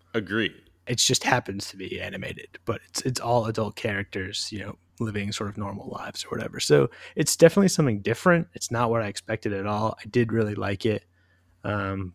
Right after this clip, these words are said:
Speaker 2: but yeah, I mean, well, we'll, we'll get to the, we'll get to the big one in the
Speaker 1: Which
Speaker 2: category for
Speaker 1: even
Speaker 2: sure.
Speaker 1: what you said right there, Mike, shows sort of a little bit to, to Finn's point of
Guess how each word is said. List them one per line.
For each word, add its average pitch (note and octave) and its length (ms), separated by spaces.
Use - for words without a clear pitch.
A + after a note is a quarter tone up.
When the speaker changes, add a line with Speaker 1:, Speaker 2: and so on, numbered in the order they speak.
Speaker 2:
but G2 180
yeah, - 140
I - 180
mean, G2+ 180
well, G#2+ 300
we'll, G#2 180
we'll G#2 80
get G#2 180
to G#2+ 100
the, - 140
we'll C3 140
get C#3+ 160
to - 80
the A#2+ 80
big G#2 200
one - 200
in A2 100
the G2+ 80
Speaker 1:
Which D#3+ 160
Speaker 2:
category C#3+ 220
for - 40
Speaker 1:
even F#3 240
Speaker 2:
sure. A2+ 100
Speaker 1:
what C3 200
you A#2+ 260
said A2 800
right F2+ 280
there, D#2+ 280
Mike, D2 580
shows G2+ 640
sort G#2+ 280
of F#2 80
a G2+ 40
little G#2 220
bit G2+ 200
to, F2 140
to F2+ 120
Finn's C3 420
point D2+ 520
of E2 500